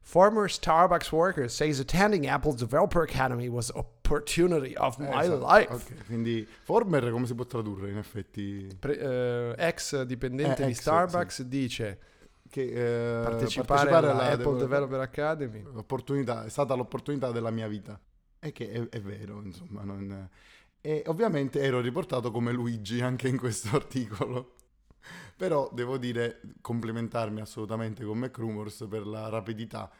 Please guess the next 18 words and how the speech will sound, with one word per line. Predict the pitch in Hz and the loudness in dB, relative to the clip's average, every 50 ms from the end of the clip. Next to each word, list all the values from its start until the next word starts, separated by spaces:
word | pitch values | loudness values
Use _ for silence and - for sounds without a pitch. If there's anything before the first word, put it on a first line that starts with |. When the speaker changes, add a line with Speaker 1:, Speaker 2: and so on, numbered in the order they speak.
| _ _ _ | _ _ _
Speaker 2:
della | - 113 107 110 107 | -6 -4 -4 -4 -4
correzione, | 95 110 107 101 104 104 - - - 110 104 101 98 | -4 -4 -4 -4 -8 -10 -12 -10 -10 -8 -8 -8 -8
del | 104 98 | -10 -10
fix. | - - 95 87 - - - - - _ _ - - - _ _ 104 | -12 -18 -20 -20 -18 -16 -16 -16 -16 _ _ -20 -20 -20 _ _ -10
Eh, | 110 110 107 110 110 110 110 107 110 | -8 -4 -2 -2 -2 -2 -2 -4 -4
li, | 110 113 117 113 | -4 -4 -4 -4
li | 117 117 120 | -4 -2 -2
ho, | 120 120 117 117 117 117 113 113 110 113 110 110 110 | 0 0 0 0 0 2 2 2 2 2 2 2 0
mm, | 113 110 107 107 107 107 107 107 107 107 | 0 -2 -2 -2 -2 -2 -2 -2 -2 -2
li | 110 | -4
ho | 120 113 | -4 -4
contattati | - 120 117 113 117 107 - 123 104 113 | -4 -6 -6 -6 -8 -6 -6 -4 -4 -4
per | 101 113 117 | -6 -4 -4
email | 139 131 120 120 117 120 113 117 117 113 - | -4 -4 -4 -4 -4 -4 -4 -4 -6 -6 -8
e | - 113 110 | -8 -8 -6
nei | 104 104 107 | -6 -6 -6
commenti, | 101 120 131 123 110 107 104 101 98 - 113 107 104 101 - | -6 -6 -6 -6 -6 -6 -6 -8 -8 -6 -6 -6 -6 -8 -10
eh, | 95 101 101 101 101 101 | -10 -8 -8 -8 -8 -8